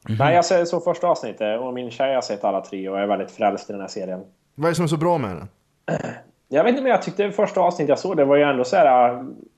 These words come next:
Speaker 2: jag är ju väldigt mycket emot svenska saker överhuvudtaget annars.
Speaker 3: <laughs> Jag tror du säger homosexuella först. Jag är väldigt
Speaker 2: Ja,
Speaker 3: mycket
Speaker 2: precis.
Speaker 3: emot homosexuella.
Speaker 2: Det har jag också.
Speaker 1: Svenskar.
Speaker 2: Svenska, svenska homosexuella är det
Speaker 3: <laughs> Det är
Speaker 2: värsta.
Speaker 3: det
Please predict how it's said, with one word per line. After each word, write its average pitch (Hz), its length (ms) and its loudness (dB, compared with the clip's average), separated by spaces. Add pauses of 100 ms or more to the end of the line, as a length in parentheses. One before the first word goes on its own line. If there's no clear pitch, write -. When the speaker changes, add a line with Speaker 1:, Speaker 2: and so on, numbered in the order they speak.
(120)
Speaker 2:
jag 127 120 -2
är 147 40 4
ju 156 60 4
väldigt 147 220 4
mycket 139 200 -6
emot 156 420 -2
svenska 123 680 0
saker 117 360 2
överhuvudtaget 120 640 0
annars. 107 320 -6
Speaker 3:
<laughs> - 40 -12
Jag 123 80 -4
tror 131 140 -2
du 180 100 0
säger 131 200 0
homosexuella 123 760 -2
först. 107 300 -6 (180)
Jag 120 80 -6
är 135 40 2
väldigt 156 140 4
Speaker 2:
Ja, 156 40 4
Speaker 3:
mycket 143 160 0
Speaker 2:
precis. - 140 4
Speaker 3:
emot 180 120 0
homosexuella. 143 680 -2 (120)
Speaker 2:
Det 165 80 2
har 175 180 6
jag 143 160 6
också. 104 140 0
Speaker 1:
Svenskar. 87 300 0 (720)
Speaker 2:
Svenska, 180 680 0
svenska 175 440 -6
homosexuella 139 640 -4
är 104 40 0
det 107 60 -2
Speaker 3:
<laughs> - 140 -2
Det - 60 0
är 185 40 4
Speaker 2:
värsta. 117 60 2
Speaker 3:
det 117 60 4